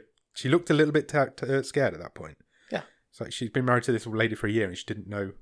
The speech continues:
Speaker 1: she doesn't understand why she's being called Megan.
Speaker 2: Yeah, exactly.
Speaker 1: But that, nothing really comes of it at that point. It's just
Speaker 2: It's
Speaker 1: a
Speaker 2: sort of, it
Speaker 1: throwaway
Speaker 2: sort of fades out.
Speaker 1: conversation.
Speaker 2: So,
Speaker 1: Yeah.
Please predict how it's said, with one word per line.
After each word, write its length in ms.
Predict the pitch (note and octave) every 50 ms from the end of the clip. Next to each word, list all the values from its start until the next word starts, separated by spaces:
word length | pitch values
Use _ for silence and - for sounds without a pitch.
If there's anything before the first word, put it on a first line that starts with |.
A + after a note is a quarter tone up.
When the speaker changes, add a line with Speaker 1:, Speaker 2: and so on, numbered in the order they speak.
| -
Speaker 1:
she 180 | - - - A2
doesn't 300 | G#2+ A2+ G#2+ A2 F2+ G2
understand 420 | G#2+ G#2+ G2 - - - G#2+ G2
why 100 | F#2 F2+
she's 180 | F2 - - -
being 140 | - F#2+ F#2+
called 200 | - G2+ F2+ F#2+
Megan. 280 | F#2+ F#2+ F2+ F2 E2+ _ _ -
Speaker 2:
Yeah, 160 | - A2 A2 - - -
exactly. 400 | A#2 A2 A2 G2 - - - - - _ _
Speaker 1:
But 80 | - E3+
that, 240 | F3+ D#3+ C#3+ D#3 D3+
nothing 240 | E3+ F3 - D#3+ C#3+
really 140 | C#3 B2
comes 240 | A#2+ - C#3 B2 A2
of 60 | A2 A2
it 100 | G2 G2
at 60 | G2
that 160 | G2 F#2+ -
point. 280 | - - G2+ G2+ G2+ F2+
It's 300 | G2+ G#2 - - - -
just 320 | - F2+ - - - - _ _ _ _ _ _ _ _ - - -
Speaker 2:
It's 140 | C#3+ - D3+
Speaker 1:
a 100 | - C#3+
Speaker 2:
sort 60 | A2+
of, 60 | -
it 20 | B2+
Speaker 1:
throwaway 320 | A2+ F#2+ F#2+ F#2 F#2+ F#2+
Speaker 2:
sort 60 | - - G2 A2
of 40 |
fades 100 | G#2+ G2+ G2+
out. 40 | F#2+ F#2 F2
Speaker 1:
conversation. 240 | - G2 F#2 F#2 F2+ - - -
Speaker 2:
So, 80 | G#2 F3+
Speaker 1:
Yeah. 80 | E3+